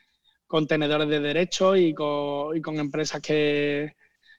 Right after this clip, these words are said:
que obviamente nos ven como, de manera natural, como una O T T. O sea, al final nosotros,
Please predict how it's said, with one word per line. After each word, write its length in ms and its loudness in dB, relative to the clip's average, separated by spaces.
que 100 0
obviamente 380 4
nos 120 2
ven 160 2
como, 920 0
de 100 -2
manera 220 -2
natural, 340 2
como 160 -2
una 160 4
O 60 2
T 160 -2
T. 160 4
O 80 0
sea, 160 0
al 80 -2
final 340 -2
nosotros, 720 0